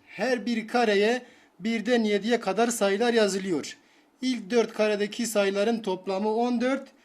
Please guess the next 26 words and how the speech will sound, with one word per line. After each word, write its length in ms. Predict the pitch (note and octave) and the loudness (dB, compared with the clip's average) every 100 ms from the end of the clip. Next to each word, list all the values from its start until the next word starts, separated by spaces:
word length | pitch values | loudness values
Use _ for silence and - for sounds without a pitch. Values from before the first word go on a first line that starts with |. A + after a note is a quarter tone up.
| _ _ - | _ _ -12
son 440 | - B3+ C4 A3+ | -4 2 2 4
dört 220 | G3+ E3+ | 2 0
karedeki 500 | - A3 G#3 G3+ A#3 | -2 0 0 -4 -4
sayıların 540 | A3 G#3 G3 G3+ A3+ G#3+ | 0 2 2 0 0 -2
toplamı 680 | G3 G3 G3 G#3+ C4+ C4+ - _ - | -4 -2 -2 2 0 0 -8 _ 0
on 220 | A#3 G3+ | 0 2
dokuz. 400 | E3+ - A#2 - _ G3+ | -4 -6 -12 -14 _ -6
Bakalım. 520 | A#3+ C4 A3+ G#3+ G#3+ - _ _ _ _ _ _ _ _ | -2 2 2 0 -6 -16 _ _ _ _ _ _ _ _
İlk 200 | B3+ A#3 | -8 -2
dört 200 | C4 B3+ | -2 -2
kare 380 | - B3+ C4 C4+ - _ _ _ | 0 2 2 -2 -12 _ _ _
burası, 540 | A3 A#3 F3 - E3+ F#3+ | -2 2 2 0 -8 -6
A'ya 300 | G#3 A#3 A#3 | -2 2 2
kadar 280 | G3 E3+ D#3+ | 0 -2 -2
geliyor. 640 | D3 D3 D3 D3+ F3+ - _ _ _ _ _ | -2 -2 -2 -4 -6 -12 _ _ _ _ _
Son 300 | - A#3+ B3 | -6 -2 0
dört 200 | A#3+ A#3 | 2 0
kare 260 | A#3 A#3 B3 | 2 2 4
nedir? 360 | C4 A3 - - _ - | 2 0 -4 -8 _ -4
Yine 300 | A#3+ A#3 G#3+ | 0 2 2
buradan 320 | G#3+ A3 G#3 | 0 0 2
başlıyor. 680 | F3+ - F#3+ A3 B3+ - - _ _ _ - | 0 -2 0 0 0 -6 -16 _ _ _ -6
Tekrardan 640 | B3 A#3+ G#3+ G3 G#3+ A#3 | -4 0 0 2 0 -2
A'ya 280 | G3+ G3+ A3 | -2 -2 -2
kadar 420 | G#3+ F#3 A3 A#3 - | -2 -2 -2 -4 -4
geliyor. 440 | F3 E3+ D#3 A#2 | -2 -2 -4 -6